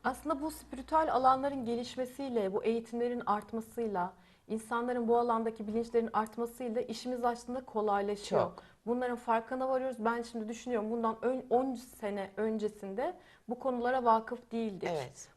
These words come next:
Speaker 1: Bu alanlarda yoktuk.
Speaker 2: Evet.
Speaker 1: E, bilinçli değildik bu kadar. Şimdi
Speaker 2: Evet.
Speaker 1: artık her şeyin bilincinde olduğumuz için dolayısıyla çözüme ulaşmak da kolaylaştı.
Speaker 2: Daha kolay, evet.
Speaker 1: Biraz daha kolaylaştı.
Speaker 2: Evet.
Speaker 1: E, bir de şöyle i-,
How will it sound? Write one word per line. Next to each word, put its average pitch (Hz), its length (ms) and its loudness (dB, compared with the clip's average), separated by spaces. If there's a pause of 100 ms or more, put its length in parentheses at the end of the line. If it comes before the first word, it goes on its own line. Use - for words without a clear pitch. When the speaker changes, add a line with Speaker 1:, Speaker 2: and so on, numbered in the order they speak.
Speaker 1:
Bu 220 100 8
alanlarda 240 600 4
yoktuk. 220 680 2 (140)
Speaker 2:
Evet. 147 300 -2
Speaker 1:
E, 202 180 -2
bilinçli 240 440 0
değildik 240 400 -2
bu 214 80 -6
kadar. 202 420 2 (240)
Şimdi 160 120 0
Speaker 2:
Evet. 254 80 0
Speaker 1:
artık 285 320 4
her 285 160 2
şeyin 277 260 -6
bilincinde 277 420 -4
olduğumuz 277 500 2
için 294 260 -6
dolayısıyla 285 440 0
çözüme 269 300 -4
ulaşmak 269 560 0
da 262 60 0
kolaylaştı. 190 540 2
Speaker 2:
Daha 156 180 4 (100)
kolay, 110 180 -4
evet. 143 240 0 (340)
Speaker 1:
Biraz 240 320 8
daha 269 160 6
kolaylaştı. 220 640 6
Speaker 2:
Evet. 214 320 4 (260)
Speaker 1:
E, 240 420 4 (340)
bir 339 60 6
de 427 100 10
şöyle 392 360 8
i-, 302 80 -2